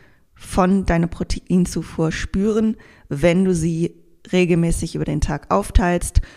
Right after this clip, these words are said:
Das muss man nicht, da muss man nicht zu sehr in die Wissenschaft gehen, wie man das damals bei, ja, dem Roll Science Kandidaten immer von denen gehört hat.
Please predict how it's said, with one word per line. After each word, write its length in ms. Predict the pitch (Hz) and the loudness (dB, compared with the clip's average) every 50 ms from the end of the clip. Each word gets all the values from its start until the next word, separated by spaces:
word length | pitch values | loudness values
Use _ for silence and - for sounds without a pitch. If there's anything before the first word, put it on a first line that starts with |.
| - - - - | -20 -18 -2 0
Das 220 | - 165 160 - | 2 2 4 4
muss 200 | 180 180 190 - | 2 2 2 2
man 200 | - 175 170 165 | 2 2 2 2
nicht, 320 | 170 170 170 - - - - | 2 0 0 -2 -6 -4 -2
da 40 | 160 | 0
muss 180 | 170 196 - | 0 0 0
man 100 | 190 170 | 0 0
nicht 160 | 170 175 - | 0 0 -2
zu 160 | - - 202 208 | -2 -2 0 2
sehr 120 | 208 190 | 2 2
in 80 | 185 190 | 2 0
die 100 | 185 165 | -2 -2
Wissenschaft 480 | 185 - 180 175 - 185 175 - - | -4 -4 -4 -4 -4 -4 -6 -6 -4
gehen, 200 | - 180 175 160 | -2 -2 -2 0
wie 60 | 156 | 0
man 160 | 156 160 160 151 | -2 -2 -2 -2
das 160 | 139 - - | -4 -2 0
damals 420 | 165 170 175 180 175 175 170 - | 0 0 2 2 2 0 -2 -2
bei, 300 | - 165 160 160 156 151 - _ _ _ - | -4 -2 -2 -2 -2 -4 -8 _ _ _ -6
ja, 240 | - 151 147 156 - - - _ _ - | -4 -4 -4 -4 -6 -10 -20 _ _ -2
dem 200 | 156 160 147 156 | 0 0 0 2
Roll 220 | 156 175 175 196 202 | 4 4 4 4 4
Science 380 | - - 170 165 170 175 - | 0 0 0 0 -2 -4 -4
Kandidaten 600 | - - 180 175 175 160 170 160 156 - - - | -4 -2 0 0 0 0 0 -2 -2 -2 -4 -4
immer 240 | 165 160 160 160 160 | -2 0 0 -2 -2
von 200 | - - 160 156 | -4 -4 -4 -2
denen 180 | 170 175 180 170 | 0 0 0 2
gehört 340 | 175 175 175 160 160 - - | 0 0 0 0 0 0 0
hat. 220 | 160 160 - | -2 0 0